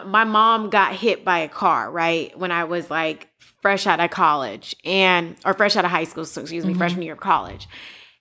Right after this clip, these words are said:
Speaker 1: And I was like, I wasn't close to my mom growing up, but she got hit by, you know, car walking out of the bank.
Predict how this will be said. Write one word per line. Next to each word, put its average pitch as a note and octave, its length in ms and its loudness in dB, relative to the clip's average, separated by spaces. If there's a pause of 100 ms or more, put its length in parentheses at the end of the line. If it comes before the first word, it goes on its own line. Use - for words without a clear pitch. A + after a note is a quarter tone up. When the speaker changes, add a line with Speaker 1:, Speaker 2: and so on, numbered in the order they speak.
(100)
Speaker 1:
And F#3+ 540 0 (1700)
I A3+ 180 -2
was G#3 300 -4
like, F3+ 320 2
I G#3 100 4
wasn't B3+ 260 0
close A#3 260 2
to A3 80 -6
my E3+ 120 -4
mom B2+ 200 -10
growing A#2 240 -10
up, - 280 -16 (640)
but G3+ 100 -2
she G3+ 120 -2
got A3 180 4
hit A#3 200 2
by, G#3 380 2
you G3 140 0
know, F#3 100 2
car F3+ 280 2
walking F3+ 400 0
out F#3 120 4
of F#3+ 80 0
the G3 60 -6
bank. D#3 440 -6